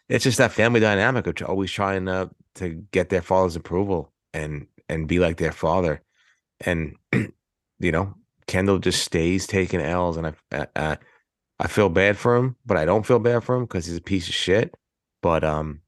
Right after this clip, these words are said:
yeah, it was tough to watch. I definitely thought he was going up to the rooftop and doing a fucking nosedive onto the concrete.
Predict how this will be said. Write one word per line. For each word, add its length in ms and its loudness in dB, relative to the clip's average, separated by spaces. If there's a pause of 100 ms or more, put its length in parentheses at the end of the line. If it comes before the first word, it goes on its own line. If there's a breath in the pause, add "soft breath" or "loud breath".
(360)
yeah, 160 4
it 80 4
was 140 -4
tough 240 -2
to 80 -2
watch. 460 -2 (120)
I 80 -6
definitely 300 0
thought 140 0
he 40 0
was 120 -6
going 180 -4
up 100 -8
to 80 -6
the 60 -4
rooftop 480 -4
and 100 -6
doing 180 -2
a 40 -6
fucking 360 -4
nosedive 580 -2
onto 260 -4
the 100 -4
concrete. 580 -2